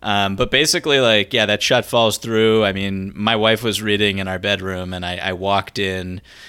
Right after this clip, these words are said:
and just kinda stood in the doorway, and she looked up at me and thought someone passed away. So in the moment, I was pretty devastated. Uh,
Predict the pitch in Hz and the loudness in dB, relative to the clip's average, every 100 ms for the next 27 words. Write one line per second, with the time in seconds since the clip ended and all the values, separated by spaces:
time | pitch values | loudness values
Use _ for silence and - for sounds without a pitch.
0 | - 98 95 - 110 92 - 131 98 95 | -10 -4 -4 -2 -4 -2 0 0 -2 -4
1 | 87 90 95 92 90 90 95 95 92 90 | -4 -4 -2 -2 -4 -4 -6 -6 -6 -6
2 | 95 87 - 92 90 87 92 85 104 92 | -8 -8 -10 -10 -10 -8 -8 -4 -4 -6
3 | 90 87 101 - 95 87 90 82 95 - | -8 -6 -6 -6 -8 -4 -4 -4 -8 -2
4 | 117 104 98 - - - - 175 190 156 | 2 2 2 -4 -12 -10 -2 2 4 4
5 | 156 156 135 127 - 127 127 123 110 110 | 4 4 4 4 2 2 4 4 4 2
6 | 110 - 110 107 110 110 - 113 107 104 | 0 2 2 4 2 0 -2 2 4 4
7 | 101 | 2